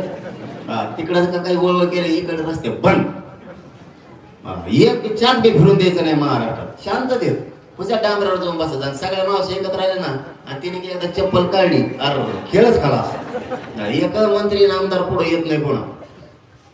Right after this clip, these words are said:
ते तर आम्हाला त्रास द्यायची एवढी त्यांचं डेअरिंग नाही, पण आपण सुद्धा सावध राहा.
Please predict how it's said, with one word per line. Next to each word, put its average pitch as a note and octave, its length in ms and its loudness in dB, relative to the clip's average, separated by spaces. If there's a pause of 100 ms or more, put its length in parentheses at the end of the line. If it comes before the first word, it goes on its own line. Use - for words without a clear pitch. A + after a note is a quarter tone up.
(440)
ते G#3+ 160 4
तर G3 100 4
आम्हाला F#3 360 2
त्रास F3 140 4
द्यायची E3+ 260 0
एवढी D#3 200 0
त्यांचं D3+ 300 0
डेअरिंग D3+ 300 0
नाही, A#2 140 -2 (720)
पण C#3 100 0
आपण C#3 300 0
सुद्धा - 180 0
सावध A#3 380 4
राहा. - 120 -2